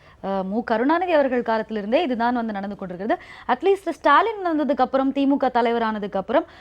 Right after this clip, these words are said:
ஒரு அரசியல் மாற்றம் அந்த கட்சிக்குள் நிகழும், அவர்களுடைய கண் பார்வையில,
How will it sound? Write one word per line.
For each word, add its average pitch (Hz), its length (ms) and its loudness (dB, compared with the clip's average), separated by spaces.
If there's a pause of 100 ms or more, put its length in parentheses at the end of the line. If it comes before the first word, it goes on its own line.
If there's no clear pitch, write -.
(120)
ஒரு 381 180 6
அரசியல் 359 520 4
மாற்றம் 285 480 2
அந்த 269 300 -2
கட்சிக்குள் 330 500 -2
நிகழும், 262 580 2
அவர்களுடைய 302 500 2
கண் 294 300 0
பார்வையில, 294 540 2